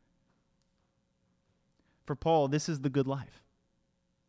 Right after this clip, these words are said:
This is it. And then he's inviting us to join him. So, to review, the gospel is a person.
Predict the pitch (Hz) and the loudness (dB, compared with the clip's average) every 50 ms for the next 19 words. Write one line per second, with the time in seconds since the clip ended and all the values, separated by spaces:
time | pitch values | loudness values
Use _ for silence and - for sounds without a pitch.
0 | _ _ _ _ _ _ _ _ _ _ _ _ _ _ _ _ _ 135 123 143 | _ _ _ _ _ _ _ _ _ _ _ _ _ _ _ _ _ -10 -10 -8
1 | 139 151 185 151 - _ _ _ _ _ _ _ _ _ _ _ _ _ _ _ | -8 -8 -10 -10 -12 _ _ _ _ _ _ _ _ _ _ _ _ _ _ _
2 | _ _ _ _ _ _ _ - 135 131 127 123 123 135 123 117 - - _ _ | _ _ _ _ _ _ _ -4 -2 -2 0 0 -2 -2 -4 -6 -10 -18 _ _
3 | _ 135 131 120 113 127 131 131 127 127 123 123 113 101 - - - 120 110 120 | _ -8 -8 -4 0 0 2 2 0 0 -4 -6 -6 -8 -10 -10 -10 -8 -6 -6
4 | 117 113 107 101 - _ _ _ _ _ _ _ _ _ _ _ _ _ _ _ | -6 -6 -8 -10 -12 _ _ _ _ _ _ _ _ _ _ _ _ _ _ _
5 | _ _ _ _ _ _ _ _ _ _ _ _ _ _ _ _ _ _ _ _ | _ _ _ _ _ _ _ _ _ _ _ _ _ _ _ _ _ _ _ _
6 | _ _ _ _ _ _ _ - 180 143 92 - - _ _ _ _ _ _ _ | _ _ _ _ _ _ _ -2 -2 -2 -2 -4 -10 _ _ _ _ _ _ _
7 | _ _ _ _ _ _ _ _ _ _ _ _ _ _ _ _ _ _ _ _ | _ _ _ _ _ _ _ _ _ _ _ _ _ _ _ _ _ _ _ _
8 | _ _ _ _ _ _ _ _ _ _ - 139 127 127 117 120 131 131 110 104 | _ _ _ _ _ _ _ _ _ _ -6 -4 -2 -2 0 2 2 2 2 0
9 | - - 120 - 127 127 139 143 143 - - - 110 104 110 110 110 113 - - | -4 -8 -6 -2 2 2 2 2 0 -4 -10 -10 -8 -8 -8 -8 -10 -10 -8 -8
10 | 135 123 - - | -8 -8 -10 -14